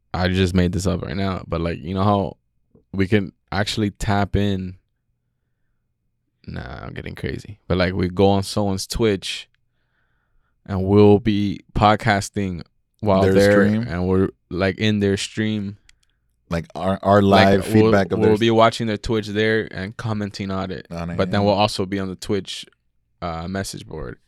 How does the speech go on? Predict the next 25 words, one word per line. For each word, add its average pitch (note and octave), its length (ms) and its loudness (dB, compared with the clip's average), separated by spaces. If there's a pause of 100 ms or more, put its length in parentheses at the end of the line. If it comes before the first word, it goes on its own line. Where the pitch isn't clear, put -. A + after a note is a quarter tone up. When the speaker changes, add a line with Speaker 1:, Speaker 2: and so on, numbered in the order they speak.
(640)
Speaker 1:
'Cause F#2+ 140 -6
we're F#2+ 100 0
still B2 200 2
getting A2+ 200 6
our G2 100 4
Twitch - 340 0
up. F2 80 -4
We're F2 120 -4
still G#2+ 200 -6
trying G2+ 220 -4
to F#2 60 -12
figure F#2 260 -2
out. F2 260 -2 (220)
Speaker 2:
It's - 100 -20
gonna F2+ 240 -4
come. E2+ 220 -4 (120)
Don't F2+ 140 4
worry. E2+ 340 2
Speaker 1:
But E2+ 220 0
it's E2+ 140 -2
coming. F2 320 -4 (560)
But F#2 120 6
yeah. A2 260 10 (540)
Speaker 2:
Next G#2+ 300 -2
week, D#3 340 4